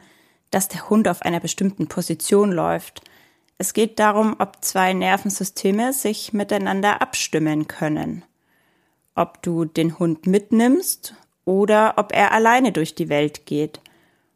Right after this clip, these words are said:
Ob du Halt bist oder ob du unsichtbar wirst. Ob du Druck erzeugst oder ob du Raum gibst.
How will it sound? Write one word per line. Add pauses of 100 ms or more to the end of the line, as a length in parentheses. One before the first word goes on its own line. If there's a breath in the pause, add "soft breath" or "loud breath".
(100)
Ob
du
Halt
bist (160)
oder
ob
du
unsichtbar
wirst.
Ob
du
Druck
erzeugst
oder
ob
du
Raum
gibst.